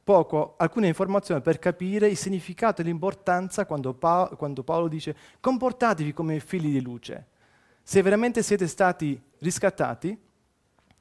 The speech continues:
con il sangue del Signore, di Gesù Cristo, comportatevi come tali. Ma prima di entrare nei dettagli voglio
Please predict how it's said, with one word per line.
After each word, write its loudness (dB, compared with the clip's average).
con -8
il -6
sangue -2
del -4
Signore, -8
di -12
Gesù -10
Cristo, -12
comportatevi -4
come -8
tali. -8
Ma 4
prima 2
di 4
entrare 4
nei 0
dettagli 0
voglio -6